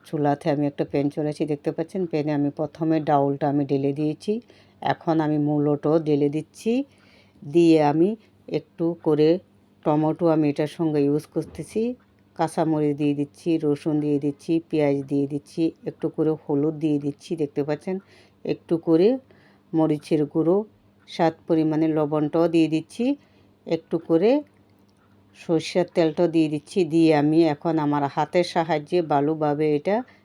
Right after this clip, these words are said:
মিক্স করে নিচ্ছি। এখন আমি দিয়ে দিব এটার সঙ্গে পানিটা। দেখতে পাচ্ছেন, পানিটা আমি দিয়ে দিচ্ছি। পানিটা দিয়ে আবার একটু ভালোভাবে নাড়াচাড়া করে নিচ্ছি।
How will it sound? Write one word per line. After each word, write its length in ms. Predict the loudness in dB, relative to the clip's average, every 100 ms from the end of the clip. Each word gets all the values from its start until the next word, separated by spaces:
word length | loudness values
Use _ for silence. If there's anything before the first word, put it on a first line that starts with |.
| -6 2
মিক্স 400 | 6 6 4 -6
করে 340 | -2 2 4
নিচ্ছি। 480 | 2 0 -6 -8 -8 _ -20 _ 2
এখন 400 | 2 2 0 2
আমি 220 | 6 6
দিয়ে 240 | 4 2
দিব 240 | 0 2 2
এটার 200 | 2 -2
সঙ্গে 280 | 0 0 -2 2
পানিটা। 560 | 4 4 2 -2 -6
দেখতে 300 | -6 -8 -6
পাচ্ছেন, 320 | -8 -8 -10 -12 -6
পানিটা 400 | -4 -2 -2 0
আমি 160 | 0 0
দিয়ে 220 | 0 -4
দিচ্ছি। 480 | -4 -8 -6 -6 -6 _ _ _ _ _ _ _ _ _ _ 0
পানিটা 440 | 4 4 2 0
দিয়ে 320 | 2 2 2
আবার 300 | 2 0 0
একটু 200 | 0 -2
ভালোভাবে 520 | 0 2 2 0 2
নাড়াচাড়া 560 | 0 0 -2 0 0 0
করে 360 | -2 -2 0 0
নিচ্ছি। 500 | 0 -6 -10 -8